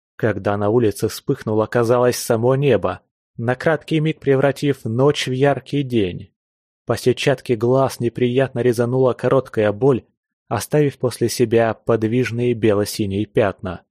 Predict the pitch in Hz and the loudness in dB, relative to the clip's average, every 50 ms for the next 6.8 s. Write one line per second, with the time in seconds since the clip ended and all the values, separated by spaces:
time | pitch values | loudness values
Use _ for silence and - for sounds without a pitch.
0 | _ _ _ _ _ _ _ _ _ _ - - 107 110 131 147 147 - - - | _ _ _ _ _ _ _ _ _ _ -10 -6 0 2 2 2 0 -2 -4 0
1 | 160 160 156 147 - - 139 120 120 127 135 143 147 - - - - 143 139 131 | 2 2 2 2 0 0 -2 -2 -2 -2 -2 -2 -2 -4 -6 -4 0 2 2 2
2 | - - 123 113 113 117 113 101 92 101 113 127 131 - - 104 - _ _ _ | 2 0 -2 0 2 2 2 0 0 -4 -4 -4 -4 -4 -8 -10 -10 _ _ _
3 | _ _ - 139 139 - - - 147 165 175 139 - 147 143 143 135 135 143 143 | _ _ -2 -2 -2 -2 -2 -2 0 0 0 0 2 2 2 2 4 2 2 4
4 | 131 135 123 - - 117 - - - 185 185 143 123 123 127 117 107 95 - 101 | 4 2 2 2 0 -2 -2 2 2 2 2 4 2 2 4 4 2 2 0 -4
5 | 90 - _ _ _ _ _ _ - - - 120 107 113 113 113 117 120 113 101 | -6 -6 _ _ _ _ _ _ -8 -2 0 2 2 2 2 2 2 2 2 2
6 | 113 104 101 101 101 - - - - 131 107 90 87 - - _ | 2 2 2 0 -2 -4 -8 -4 0 0 0 0 -2 -8 -12 _